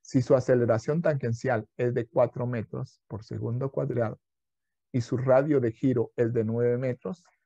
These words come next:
determinar su velocidad tangencial y angular luego de doce segundos. Cuando me dice determinar la velocidad luego de tanto tiempo, están preguntando una velocidad final,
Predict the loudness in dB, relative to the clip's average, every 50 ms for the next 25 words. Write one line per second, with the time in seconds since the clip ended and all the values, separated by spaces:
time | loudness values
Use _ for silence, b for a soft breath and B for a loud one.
0 | _ _ _ _ _ _ _ -2 0 0 2 4 4 2 2 2 0 0 0 0
1 | 0 0 0 0 2 2 2 2 0 -2 -2 -2 0 0 0 0 -2 -2 -4 -2
2 | -2 -4 -6 -6 -8 -6 -2 -2 0 -2 -2 -4 -4 -2 -2 -2 -2 -2 -6 -4
3 | -2 -2 0 0 0 0 -2 -2 -6 -14 _ 2 4 4 6 6 6 4 4 4
4 | 2 2 2 0 0 -2 -4 -6 -10 -14 -12 -12 -12 -12 -12 -12 -16 -20 _ _
5 | _ _ _ _ _ _ _ _ _ _ _ _ _ -14 -10 -10 -8 -6 -6 -4
6 | -2 0 0 0 2 0 -2 -4 -4 -6 -4 -4 -2 0 0 0 0 0 -2 -2
7 | 2 2 4 4 4 2 2 4 4 4 4 2 2 0 -2 -4 -4 -4 -6 -6
8 | -4 0 0 0 0 0 0 -2 -2 -4 -8 -6 -4 -4 -4 -4 -4 -6 -4 -4
9 | -2 -2 -2 -2 -2 -2 -4 -4 -4 -6 -8 -10 -10 -8 -8 -8 -8 -8 -8 -8
10 | -8 -8 -10